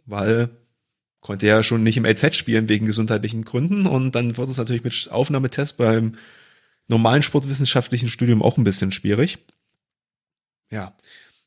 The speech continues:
Was natürlich dann wichtig war, ich bin immer so ein Mensch, der analysiert auch sehr gerne und viel. Ich habe mir dann vorher genau überlegt, okay,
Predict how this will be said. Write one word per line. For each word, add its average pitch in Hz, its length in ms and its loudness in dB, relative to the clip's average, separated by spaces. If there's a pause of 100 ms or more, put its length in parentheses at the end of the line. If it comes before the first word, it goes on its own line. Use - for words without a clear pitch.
(440)
Was 113 140 2
natürlich 131 280 6
dann 127 240 4
wichtig 147 300 2
war, 147 520 4 (140)
ich - 140 -16
bin 127 180 -2
immer 123 140 0
so 120 80 2
ein 113 80 0
Mensch, 131 240 2
der 117 180 4
analysiert 113 480 2
auch 147 120 2
sehr 135 200 0
gerne 139 280 0
und 123 180 -4
viel. 135 340 0
Ich 123 140 0
habe 123 120 -6
mir 120 40 -2
dann 113 160 -4
vorher 117 280 2
genau 110 220 0
überlegt, 113 400 2
okay, 127 320 0